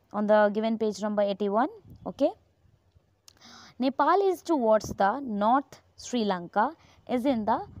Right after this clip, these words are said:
south, Myanmar is in the east, and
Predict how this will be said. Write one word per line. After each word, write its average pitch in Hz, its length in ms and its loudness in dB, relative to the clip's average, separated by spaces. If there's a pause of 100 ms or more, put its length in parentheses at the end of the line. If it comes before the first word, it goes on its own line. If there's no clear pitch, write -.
(160)
south, 208 580 -2 (720)
Myanmar 247 540 2
is 226 120 0
in 208 180 -2
the 262 120 2 (380)
east, - 360 -4 (360)
and 233 180 -4